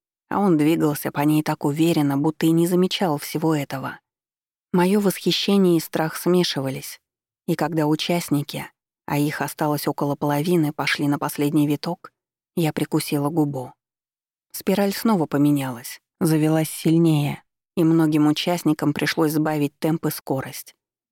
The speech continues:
Роботы отгоняли разбитые флайеры, целители уносили раненых. Большинство отделались переломами и вывихами,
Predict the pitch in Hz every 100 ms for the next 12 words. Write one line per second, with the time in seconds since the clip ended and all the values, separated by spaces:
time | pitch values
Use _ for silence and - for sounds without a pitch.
0 | _ _ _ _ _ 214 220 208 196 185
1 | 180 175 190 175 143 143 156 151 143 135
2 | 147 156 165 143 135 151 - _ - 170
3 | 202 - 143 143 143 - 143 139 147 160
4 | 147 131 147 _ _ _ _ _ _ _
5 | _ 180 165 202 - 240 226 185 185 190
6 | 170 165 - 151 147 165 185 160 160 160
7 | 160 196 156 139 - 127 127